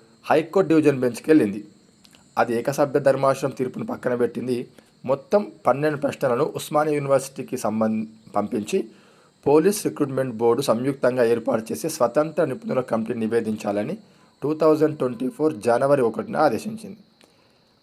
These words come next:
ఆ కమిటీ ఈ ప్రశ్నలను నాలుగు వారాల్లో పరిశీలించి రిక్రూట్‌మెంట్ బోర్డుకు సిఫార్సు చేయాలని తీర్పిచ్చింది. దాని ఆధారంగా కానిస్టేబుల్ ఎంపిక ప్రక్రియ సాధ్యమైనంత త్వరగా పూర్తి చేయాలని చెప్పి ఆదేశం పంపించింది.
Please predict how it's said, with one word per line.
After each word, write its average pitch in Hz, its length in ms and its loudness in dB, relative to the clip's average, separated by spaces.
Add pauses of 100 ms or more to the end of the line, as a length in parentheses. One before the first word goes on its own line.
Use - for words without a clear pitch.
(160)
ఆ 107 80 0
కమిటీ 120 400 -2
ఈ 117 340 0
ప్రశ్నలను 120 560 -2
నాలుగు 120 340 2
వారాల్లో 123 520 2 (220)
పరిశీలించి 107 680 -4 (100)
రిక్రూట్‌మెంట్ 143 520 -4
బోర్డుకు 123 320 0
సిఫార్సు 113 440 -2
చేయాలని 104 400 -2
తీర్పిచ్చింది. 113 600 -6 (540)
దాని 127 220 2
ఆధారంగా 135 400 4
కానిస్టేబుల్ 120 600 0
ఎంపిక 107 360 -6
ప్రక్రియ 113 320 -2
సాధ్యమైనంత 117 500 0
త్వరగా 117 240 0
పూర్తి 113 340 -6
చేయాలని 104 220 0
చెప్పి 117 400 -2
ఆదేశం 117 320 -2
పంపించింది. 107 420 -4